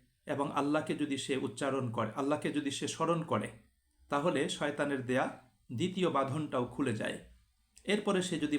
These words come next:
ফজরের সালাত আদায় করে, ফজরের সালাত আদায় করে আল্লাহ পাকের দরবারে দণ্ডায়মান হয়, আল্লাহ পাকের প্রতি রুকু এবং সাজদা করে, আল্লাহ পাকের কাছে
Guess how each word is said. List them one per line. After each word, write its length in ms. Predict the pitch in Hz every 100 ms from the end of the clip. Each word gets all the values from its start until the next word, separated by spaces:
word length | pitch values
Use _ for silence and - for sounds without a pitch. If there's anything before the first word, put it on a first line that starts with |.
| -
ফজরের 360 | 151 156 151
সালাত 440 | 135 - 127 139 135
আদায় 240 | 120 110
করে, 300 | 113 107 - - _ _ _ _ _ _
ফজরের 360 | - 147 156 151
সালাত 320 | - 147 143
আদায় 220 | 143 143
করে 220 | 143 143 139
আল্লাহ 240 | 135 139
পাকের 320 | 147 127 135 123
দরবারে 360 | 135 131 131
দণ্ডায়মান 680 | 123 135 131 131 131 143 143
হয়, 280 | 131 131 123 - _ _ _ _
আল্লাহ 280 | 127 135 139
পাকের 300 | 139 147 123
প্রতি 260 | 139 147
রুকু 340 | 127 135 160 139
এবং 200 | 131 127
সাজদা 420 | - 131 117 143
করে, 300 | 139 127 117 117 - _ _ 139
আল্লাহ 260 | 131 131
পাকের 320 | 139 135 143
কাছে 560 | 143 131 - 139 117